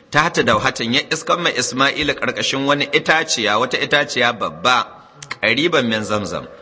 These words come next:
Dauha, shajaratan kabirata, ita ce dauha. Ya iskan ma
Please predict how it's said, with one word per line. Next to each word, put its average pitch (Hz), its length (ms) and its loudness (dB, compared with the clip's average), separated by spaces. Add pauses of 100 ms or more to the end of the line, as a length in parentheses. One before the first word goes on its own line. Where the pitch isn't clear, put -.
(200)
Dauha, 113 540 2 (360)
shajaratan 143 600 2
kabirata, 117 500 0
ita 120 160 -2
ce 117 160 -2
dauha. 80 400 -2 (1400)
Ya 135 180 4
iskan 214 420 2
ma 185 360 6